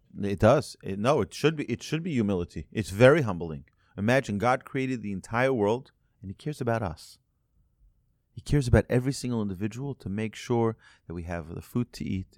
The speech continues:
and we have the, the, the, the job to go to. Everything that we have in our life is being, um,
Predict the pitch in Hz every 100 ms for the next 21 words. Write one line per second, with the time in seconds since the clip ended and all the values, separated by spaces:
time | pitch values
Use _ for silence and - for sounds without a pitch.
0 | - 80 82 82 78 80 80 - - 80
1 | 85 - 78 78 - _ _ 95 92 82
2 | - - 98 107 123 - 117 113 107 -
3 | 110 101 - _ _ _ _ 147 151 151
4 | 147 - 147 143 143 - 104 110 - 113
5 | 104 113 104 107 98 98 92 - 82 -
6 | 101 98 - _ _ _ _ - 87 85
7 | 80 -